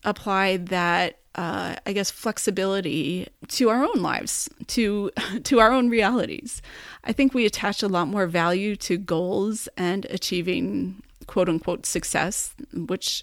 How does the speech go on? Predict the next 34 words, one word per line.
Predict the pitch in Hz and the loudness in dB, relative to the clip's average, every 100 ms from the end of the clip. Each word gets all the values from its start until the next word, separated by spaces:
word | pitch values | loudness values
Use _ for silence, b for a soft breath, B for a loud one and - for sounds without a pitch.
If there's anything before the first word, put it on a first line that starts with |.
| - | -4
is | 175 | -2
often | 190 156 175 160 | -2 -2 -4 -4
defined | 180 170 160 | -2 0 0
by | 160 | 0
other | 160 165 | -2 -4
people's | - 180 185 165 - | -4 -2 -2 -2 -4
metrics, | 170 170 - 190 - - B B B B - | -2 -2 -2 -4 -6 -12 B B B B -4
because | 208 - 208 - | -4 0 -2 2
there | 190 | 2
are | 180 | 2
ways | 180 185 185 185 - | 2 2 2 0 -4
in | - 185 180 | -6 -4 -2
which | 180 175 - - | 0 -2 -2 -6
that | 175 175 170 147 - | -4 -2 0 -2 -4
success | - - - 302 180 - | -8 -6 -2 0 0 0
informs | 175 175 190 175 180 | -4 -2 0 0 0
our | 175 | -2
understanding | 180 175 175 - 170 170 170 156 | -4 -4 -6 -4 -2 -2 -4 -4
of | - 170 | -6 -6
our | 170 165 | -4 -4
place | - 165 180 - | -4 -4 -2 -2
in | 151 | -4
the | - | -4
world. | - - - 175 180 - _ _ _ _ _ _ - - | -8 -10 -8 -6 -6 -10 _ _ _ _ _ _ -14 -6
And | 175 - - | -8 -8 0
it | 226 | 0
gives | 226 247 220 - - _ | 4 4 4 -2 -6 _
sort | - - 220 | -2 0 2
of | 208 | 2
a | |
language | 185 175 170 190 - 98 180 - - | 0 2 2 0 -2 -6 -2 -4 -4
for | - - | 0 0
us | 180 175 - - | 0 -2 -4 -4
to | 180 180 180 180 | 0 0 0 -2